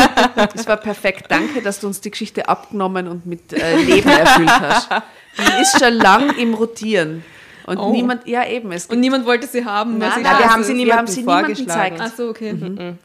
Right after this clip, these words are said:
Speaker 2: Ihr habt extra auf mich gewartet. <laughs>
Speaker 1: Irgendwie schon.
Speaker 2: Ah, okay.
Speaker 3: Manchmal, manchmal muss das Bauchgefühl so
Speaker 2: Mhm.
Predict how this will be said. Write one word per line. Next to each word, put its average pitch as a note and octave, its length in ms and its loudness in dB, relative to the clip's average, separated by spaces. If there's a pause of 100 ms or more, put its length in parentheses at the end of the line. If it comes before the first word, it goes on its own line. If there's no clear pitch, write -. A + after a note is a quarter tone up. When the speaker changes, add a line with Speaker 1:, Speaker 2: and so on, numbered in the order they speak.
Speaker 2:
Ihr A3 60 -6
habt F#3 120 -8
extra A#3 260 -4
auf A#3 100 -4
mich A#3 180 -2
gewartet. A3 520 0 (240)
<laughs> D#4 240 -2
Speaker 1:
Irgendwie D4 200 -2
schon. F3+ 280 -6 (180)
Speaker 2:
Ah, C4+ 100 -10
okay. B3+ 80 -2
Speaker 3:
Manchmal, B3+ 580 0
manchmal A#3 380 -4
muss A3+ 160 -6
das A3 160 -14
Bauchgefühl F#3 680 -8
so F3+ 140 -12
Speaker 2:
Mhm. F3 60 -8